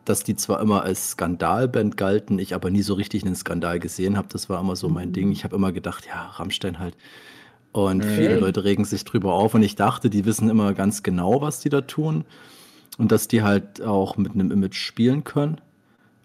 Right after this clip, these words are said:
Speaker 1: Und einfach deswegen bin ich davon ausgegangen, dass die Typen ganz in Ordnung sein müssen.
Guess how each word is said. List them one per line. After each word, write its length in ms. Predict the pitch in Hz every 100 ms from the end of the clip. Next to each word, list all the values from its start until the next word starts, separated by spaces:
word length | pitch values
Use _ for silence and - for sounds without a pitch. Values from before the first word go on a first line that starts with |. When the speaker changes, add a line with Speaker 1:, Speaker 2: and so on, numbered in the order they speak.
| _
Speaker 1:
Und 720 | - 104 101 101 95 92 - - _ _ _ _ _ _ _ _ _ _ _ _ _ -
einfach 360 | 135 - 123
deswegen 540 | - 156 - 110 113 104
bin 100 | 113
ich 120 | 123
davon 200 | - 104
ausgegangen, 460 | 98 123 110 110 107
dass 140 | 107
die 100 | 104
Typen 280 | - 110 120
ganz 180 | 107 110
in 80 | 113
Ordnung 300 | 110 117 104
sein 240 | 95 90
müssen. 240 | 90 -